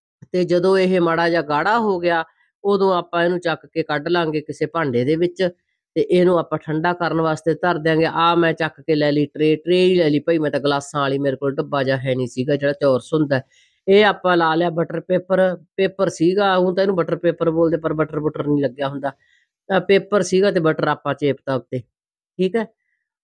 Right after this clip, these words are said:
ਆਹ ਲਾਤਾ ਜੀ। ਹੁਣ ਇਹਦੇ ਉੱਤੇ ਪਾ ਦਿਆਂਗੇ ਆਪਾਂ ਬਰਫੀ, ਉਹ ਖੋਆ, ਖੋਆ ਬਰਫੀ ਕਾਹਨੂੰ, ਬਰਫੀ ਤਾਂ ਹਜੇ ਬਣਨੀ ਹੈ। ਖੋਆ, ਖੋਆ ਪਾ ਦਿਆਂਗੇ ਜਿਹੜਾ ਆਪਾਂ ਬਣਾਇਆ ਹੈਗਾ ਹੁਣ, ਤੇ ਇਹ ਪਾ ਕੇ ਤੇ ਇਹਨੂੰ ਆਪਾਂ ਕਰ ਦਿਆਂਗੇ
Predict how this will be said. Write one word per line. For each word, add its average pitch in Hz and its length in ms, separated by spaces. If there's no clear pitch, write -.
ਆਹ 165 160
ਲਾਤਾ 143 380
ਜੀ। 143 160
ਹੁਣ 170 220
ਇਹਦੇ 190 180
ਉੱਤੇ 180 260
ਪਾ 160 220
ਦਿਆਂਗੇ 160 300
ਆਪਾਂ 151 280
ਬਰਫੀ, 196 680
ਉਹ 185 220
ਖੋਆ, 170 360
ਖੋਆ 147 220
ਬਰਫੀ 139 400
ਕਾਹਨੂੰ, 151 380
ਬਰਫੀ 147 260
ਤਾਂ 139 120
ਹਜੇ 135 140
ਬਣਨੀ 127 440
ਹੈ। 127 60
ਖੋਆ, 175 360
ਖੋਆ 180 220
ਪਾ 175 220
ਦਿਆਂਗੇ 170 280
ਜਿਹੜਾ 170 180
ਆਪਾਂ 165 200
ਬਣਾਇਆ 143 440
ਹੈਗਾ 139 260
ਹੁਣ, 147 240
ਤੇ 175 400
ਇਹ 196 260
ਪਾ 180 260
ਕੇ 180 180
ਤੇ 175 140
ਇਹਨੂੰ 185 300
ਆਪਾਂ 170 420
ਕਰ 151 200
ਦਿਆਂਗੇ 156 380